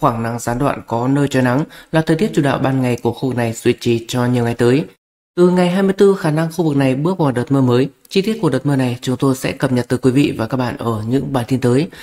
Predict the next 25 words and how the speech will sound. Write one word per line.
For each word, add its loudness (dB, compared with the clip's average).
Dự 0
báo 0
về -4
hạn -4
dài -2
nhiệt -2
độ 0
cho -4
khu -2
vực -2
này, 2
nhiệt 0
độ 0
cao -2
nhất -2
ban 0
ngày 2
từ 2
ba 2
mươi 4
đến 2
ba 2
mươi 2
hai -2
độ, 2